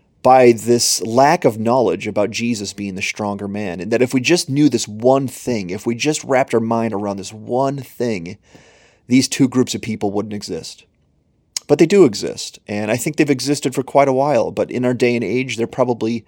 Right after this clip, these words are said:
uh, even more rampant than they've been before. And I'll, I'll stop keeping you in suspense. Here's group number one,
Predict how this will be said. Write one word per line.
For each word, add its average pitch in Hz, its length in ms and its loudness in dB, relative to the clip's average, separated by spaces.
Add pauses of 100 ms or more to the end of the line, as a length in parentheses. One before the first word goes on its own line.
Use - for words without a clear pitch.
(760)
uh, 92 180 0
even 123 200 4
more 127 180 6
rampant 107 580 0 (120)
than 110 160 -4
they've 107 180 -2
been 104 180 -2
before. 98 560 -2 (320)
And 101 160 -8
I'll, 101 320 -6
I'll 95 120 -8
stop 117 240 4
keeping 117 260 -2
you 104 140 -2
in 104 60 -6
suspense. 104 440 -4
Here's 123 220 -2
group 135 180 2
number 107 220 -2
one, 101 340 -8